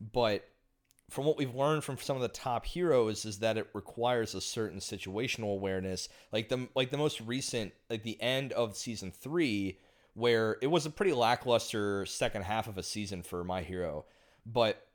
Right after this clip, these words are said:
one thing I noticed is that that kind of provisional license exam required thinking, like, situational awareness and thinking that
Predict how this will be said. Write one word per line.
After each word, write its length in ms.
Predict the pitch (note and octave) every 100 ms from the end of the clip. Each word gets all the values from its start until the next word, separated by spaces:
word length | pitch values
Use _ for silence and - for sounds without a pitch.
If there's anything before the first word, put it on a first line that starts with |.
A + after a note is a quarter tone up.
| _
one 180 | - D3
thing 140 | D#3 C3
I 40 |
noticed 440 | A#2+ D3+ D3 -
is 100 | A2+ -
that 280 | A2+ -
that 180 | A2 B2
kind 300 | - B2+ B2
of 60 | A2
provisional 420 | A2 A2+ A2 F#2+
license 320 | A2 F3 -
exam 500 | G2+ G2 F#2 E2+ E2+ - _ _
required 600 | G#2 - C#3 B2+ A#2 G2
thinking, 840 | - - D3+ F#3 B2 G2+ F#2+ G2 F#2+ _ _ _ _ _ _ _ _ _
like, 180 | B2 G#2+
situational 680 | - D#3+ - B2+ C3 - B2
awareness 340 | A2 A2 G#2+
and 100 | G#2+
thinking 360 | F#2 A#2+ A#2+ G#2
that 280 | G#2 G2+